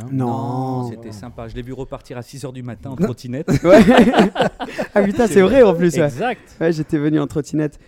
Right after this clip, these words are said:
Speaker 2: Je l'avais laissé, tu sais, au valet, euh, du truc. <laughs> Je suis arrivé en trottinette, il y avait des Bugatti et tout. Je suis arrivé en trottinette avec les genouillères.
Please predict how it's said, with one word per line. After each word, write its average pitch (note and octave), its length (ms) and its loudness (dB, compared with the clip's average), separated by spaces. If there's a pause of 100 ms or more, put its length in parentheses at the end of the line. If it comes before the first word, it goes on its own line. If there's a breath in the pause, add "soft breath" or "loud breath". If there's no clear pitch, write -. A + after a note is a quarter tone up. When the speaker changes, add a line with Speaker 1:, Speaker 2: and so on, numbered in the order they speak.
Speaker 2:
Je - 80 -10
l'avais D3 160 4
laissé, D#3+ 320 -2
tu - 60 -18
sais, - 80 -4
au C#3+ 200 0
valet, C#3+ 340 -2
euh, C3 240 -4
du C3 100 -14
truc. - 320 -6
<laughs> - 40 -8
Je G3+ 100 0
suis F3+ 120 -2
arrivé D#3 260 2
en E3 140 2
trottinette, F3+ 500 -2
il - 20 -10
y D#3+ 40 0
avait D3+ 120 -2
des D#3 100 0
Bugatti E3 480 -4
et D#3+ 60 2
tout. D#3+ 140 -10
Je F#3+ 40 -10
suis D#3 120 -6
arrivé D3 200 -2
en D3 100 -2
trottinette E3 440 -8
avec C#3+ 120 -8
les C#3+ 100 -4
genouillères. C#3+ 400 -4